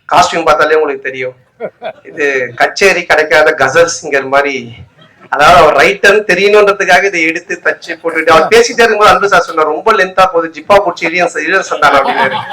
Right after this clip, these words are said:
"இல்ல, இல்ல சார், முடிச்சிட்டேன்." "இல்ல, இவர் பேசுற காமெடி மாதிரியே படம் இருக்குன்னு நினைச்சிட போறாங்கன்னாரு."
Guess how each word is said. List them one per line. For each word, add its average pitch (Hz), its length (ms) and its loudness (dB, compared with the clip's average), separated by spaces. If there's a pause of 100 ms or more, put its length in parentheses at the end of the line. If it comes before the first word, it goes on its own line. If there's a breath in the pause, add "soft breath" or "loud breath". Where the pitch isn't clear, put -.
(180)
"இல்ல, - 140 -8
இல்ல 202 120 0
சார், 165 300 0
முடிச்சிட்டேன்." 156 460 -4
"இல்ல, 185 260 2
இவர் 175 340 -6
பேசுற 208 400 2
காமெடி 190 320 2
மாதிரியே 190 240 2
படம் 180 260 4
இருக்குன்னு 175 220 0
நினைச்சிட 180 300 -2
போறாங்கன்னாரு." 147 600 0